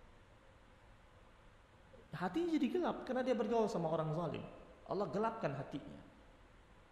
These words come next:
Yang ketiga, nisyan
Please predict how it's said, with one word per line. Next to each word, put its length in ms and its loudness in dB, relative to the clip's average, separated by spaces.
Yang 240 -4
ketiga, 540 -4
nisyan 640 2